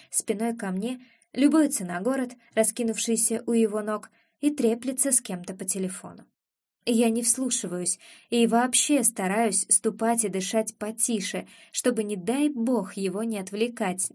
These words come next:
но, господи, зачем я надела эти каблуки? В какой-то момент я ступаю неловко, и у меня подворачивается лодыжка. Ничего страшного, но я все-таки ойкаю. И Яр тут же рывком разворачивается от окна,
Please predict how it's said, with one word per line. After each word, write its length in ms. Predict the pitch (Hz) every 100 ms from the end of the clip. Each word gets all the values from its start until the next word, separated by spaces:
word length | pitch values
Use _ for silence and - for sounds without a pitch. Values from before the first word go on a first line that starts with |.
| _
но, 640 | - 214 214 226 285 294 _ _ _ _
господи, 960 | - 214 220 240 - - - - 196 -
зачем 600 | 202 208 240 - 220 240
я 180 | 247 220
надела 580 | 208 190 190 233 233 233
эти 300 | 220 208 -
каблуки? 640 | 214 190 190 190 - 180 - _ _ _ _
В 80 | -
какой-то 340 | 294 339 339
момент 420 | 226 202 240 277 - - _
я 140 | 247
ступаю 500 | 262 262 247 269 277
неловко, 600 | 220 208 226 269 - 185 190 - _
и 100 | 226
у 100 | 233
меня 340 | 240 254 294
подворачивается 920 | 294 240 214 202 220 - 214 208 - 202
лодыжка. 640 | 202 190 185 185 - 185 - _
Ничего 380 | - 294 294 226
страшного, 680 | 294 - 302 247 - 175 170
но 220 | 170 170
я 240 | 160 196
все-таки 440 | 226 247 226 220 247
ойкаю. 580 | - 226 185 - 185 175 - - _ _
И 100 | 285
Яр 420 | 262 240 254 233
тут 220 | 240 247
же 160 | 214 202
рывком 480 | 196 190 - 254 226
разворачивается 920 | 196 185 185 226 247 196 196 185 185
от 100 | 185
окна, 400 | 185 190 214 247